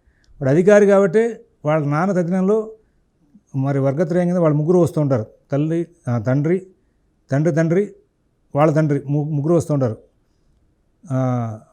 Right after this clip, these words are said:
పిత, పితామహ, ప్రపితామహ. ఆ స్థానాల్లో డైరెక్ట్ రిక్రూట్‌మెంట్‌లో వాడు ఆబ్దికంలో వాళ్ళందరినీ పిలుస్తుంటే, ఒక పక్కన వాడు డైరెక్ట్ చేస్తుంటే, వాళ్ళ నాన్నగారు ఆబ్దికం రోజున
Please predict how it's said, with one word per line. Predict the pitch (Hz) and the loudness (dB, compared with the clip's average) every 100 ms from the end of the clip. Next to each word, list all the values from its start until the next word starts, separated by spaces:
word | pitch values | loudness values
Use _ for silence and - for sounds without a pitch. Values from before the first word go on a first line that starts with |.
| _ | _
పిత, | 139 160 190 185 147 | -2 0 -2 -6 -4
పితామహ, | 160 165 156 190 | -2 0 0 -4
ప్రపితామహ. | 185 147 143 147 131 107 - _ _ _ _ _ _ _ _ _ - | -4 -4 -2 0 0 -2 -6 _ _ _ _ _ _ _ _ _ -4
ఆ | 143 | -4
స్థానాల్లో | 131 147 196 220 | -2 -2 0 0
డైరెక్ట్ | 190 156 196 - | 0 0 0 -2
రిక్రూట్‌మెంట్‌లో | 175 - 190 165 180 185 | -6 -4 -2 -2 -2 0
వాడు | 180 156 | 2 2
ఆబ్దికంలో | 131 143 160 190 185 185 180 | 0 -2 -2 -2 -2 -2 0
వాళ్ళందరినీ | 156 147 170 156 | 0 -2 -2 -2
పిలుస్తుంటే, | 156 160 165 156 | -4 -4 -2 -2
ఒక | 131 | -2
పక్కన | 131 160 | -4 -4
వాడు | 143 | -4
డైరెక్ట్ | 117 135 156 123 | -2 -4 -4 -4
చేస్తుంటే, | 131 135 160 139 123 | -4 -4 -4 -2 -2
వాళ్ళ | 127 | -2
నాన్నగారు | 117 139 151 135 | -4 -2 -2 -2
ఆబ్దికం | 123 131 123 | -2 -4 -4
రోజున | 123 98 95 | -6 -8 -12